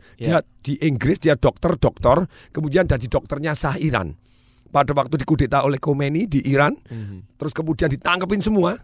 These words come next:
Speaker 2: Wes tanpa, pokoknya kamu ada dianggap antek, padahal dia dokter, mau dihukum mati, mau dihukum apa, dan dia dipenjara.
Speaker 1: Aha.
Speaker 2: Dipenjara tanpa segala ma-, pada waktu dipenjara, dia meneliti, "Loh, ini orang kok sakit ini?" Dan, dan di sana nggak ada obat-obatan.
Speaker 1: Mhm.
Speaker 2: Pertama kali dia cuma menggunakan logika,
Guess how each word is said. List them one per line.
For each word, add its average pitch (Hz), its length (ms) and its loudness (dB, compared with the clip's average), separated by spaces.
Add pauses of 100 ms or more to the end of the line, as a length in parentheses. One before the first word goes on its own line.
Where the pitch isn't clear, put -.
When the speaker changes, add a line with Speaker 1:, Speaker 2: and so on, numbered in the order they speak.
(160)
Speaker 2:
Wes 131 160 -8
tanpa, 143 320 0
pokoknya 147 400 0
kamu 147 240 0
ada 131 240 0
dianggap 117 400 -4
antek, 151 320 0
padahal 143 240 0
dia 131 160 -2
dokter, 190 320 0 (320)
mau 123 160 -4
dihukum 135 320 0
mati, 143 320 2
mau 147 80 0
dihukum 139 320 -2
apa, 175 240 4 (320)
dan 139 160 0
dia 220 80 0
dipenjara. 175 560 2
Speaker 1:
Aha. 120 400 -10
Speaker 2:
Dipenjara 151 720 4
tanpa 143 560 0
segala - 240 -4
ma-, 131 160 -4
pada 147 160 -2
waktu 160 160 -4
dipenjara, 170 400 0
dia 208 240 -4
meneliti, 233 400 -6
"Loh, - 320 -6
ini 226 160 -4
orang 208 240 -6
kok - 160 -14
sakit - 480 -10
ini?" 233 100 -8
Dan, 123 300 -4 (240)
dan 165 100 2
di 165 60 -2
sana 247 240 -6
nggak 135 160 -2
ada 180 80 6
obat-obatan. 170 560 2
Speaker 1:
Mhm. - 720 -18
Speaker 2:
Pertama 185 240 -2
kali 202 240 -4
dia 202 160 -2
cuma 185 240 -6
menggunakan 143 560 -4
logika, 135 400 -2